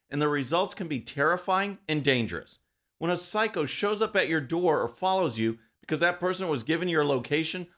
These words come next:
on social media, bad things can happen. And that's exactly what happened to Elon Musk's family. Last night, car carrying Lil X in L A was followed by crazy stalker, thinking it was me,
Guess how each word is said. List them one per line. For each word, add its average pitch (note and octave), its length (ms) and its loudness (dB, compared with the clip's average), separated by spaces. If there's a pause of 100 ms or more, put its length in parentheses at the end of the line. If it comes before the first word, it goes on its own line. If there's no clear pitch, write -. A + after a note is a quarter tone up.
on B2 140 -2
social D3+ 380 2
media, E3+ 420 2 (420)
bad E3+ 300 2
things F3+ 260 -2
can D3+ 140 0
happen. A2 440 0 (300)
And C3+ 80 -4
that's E3+ 200 0
exactly E3 600 0
what G3+ 140 -2
happened F#3+ 480 0 (240)
to E3+ 180 -4
Elon E3+ 300 4
Musk's D3 380 0
family. F#2 400 -6 (1160)
Last G#3 300 2
night, G#3 300 2
car F#3+ 280 2
carrying D#3 440 0
Lil D#3 320 2
X E3 400 2
in A#2+ 280 -2
L F3 280 2
A C#3+ 160 4
was A#2+ 240 0
followed F#3+ 440 0
by D3+ 160 2
crazy F3+ 540 0
stalker, C#3+ 600 0 (160)
thinking D3 300 0
it A#2+ 120 0
was G2 160 -4
me, B2+ 380 -2